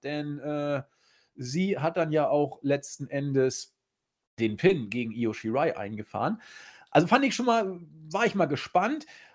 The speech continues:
Und ja, bei den Mädels haben wir Shotzi Blackheart gehabt, Ember Moon, Rhea Ripley und Io Shirai. Rhea Ripley haben Chris und ich, äh,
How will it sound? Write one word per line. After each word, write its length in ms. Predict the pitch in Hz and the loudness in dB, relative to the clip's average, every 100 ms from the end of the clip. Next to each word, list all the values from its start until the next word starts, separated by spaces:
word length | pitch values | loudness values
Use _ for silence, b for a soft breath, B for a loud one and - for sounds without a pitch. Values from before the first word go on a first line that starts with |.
| B - | B 2
Und 640 | 185 202 196 196 185 - | 4 6 4 0 -2 0
ja, 200 | 185 226 | 2 4
bei 180 | 180 190 | 2 2
den 160 | 185 | 2
Mädels 320 | 226 226 170 | 2 2 2
haben 160 | 170 175 | 0 0
wir 220 | 180 170 | 0 -2
Shotzi 340 | - 180 - 151 | -2 -2 -2 -4
Blackheart 520 | 131 160 - 220 - | -2 -2 -2 -4 0
gehabt, 340 | 208 233 233 - | 0 -2 -4 -4
Ember 380 | 151 147 135 | -2 0 -2
Moon, 460 | 139 147 202 247 190 | 0 2 2 0 -2
Rhea 320 | 139 175 165 | 0 2 2
Ripley 520 | 139 143 - 220 220 208 | 2 -2 -4 -4 -2 0
und 200 | 190 190 | -2 -4
Io 220 | 196 190 | -4 -4
Shirai. 580 | - 202 214 180 107 - b b b b b b _ _ _ _ | -4 0 2 4 0 -4 b b b b b b _ _ _ _
Rhea 300 | 160 165 214 | 2 8 10
Ripley 440 | 185 262 - 240 226 | 8 4 2 4 4
haben 320 | 156 196 - | 0 -8 -10
Chris 240 | - 202 | -4 -4
und 160 | 196 180 | -4 -6
ich, 420 | 208 - - - | -10 -12 -18 -6
äh, 400 | 185 175 170 165 | -4 0 0 0